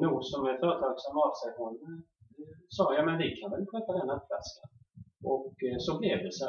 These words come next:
att när jag var cirka tre, fyra år så växte vi upp med ett, eh, lamm i trädgården och, eh, ibland också inomhus. Eh, det lammet, det är ganska roligt när man tänker på det nu.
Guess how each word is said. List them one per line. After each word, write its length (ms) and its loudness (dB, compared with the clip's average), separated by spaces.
att 160 -6
när 240 0
jag 120 8
var 280 4
cirka 280 -2
tre, 100 0
fyra 300 4
år 140 -2
så 140 -10
växte 280 -6
vi 160 0
upp 180 -8
med 180 -4
ett, 180 -10
eh, 180 -12
lamm 340 0
i 120 -4
trädgården 600 -4
och, 220 -14
eh, 100 -8
ibland 280 -2
också 200 -10
inomhus. 440 -6
Eh, 280 4
det 300 -2
lammet, 280 4
det 80 2
är 100 12
ganska 180 8
roligt 260 6
när 80 4
man 120 6
tänker 240 2
på 60 -2
det 160 4
nu. 60 4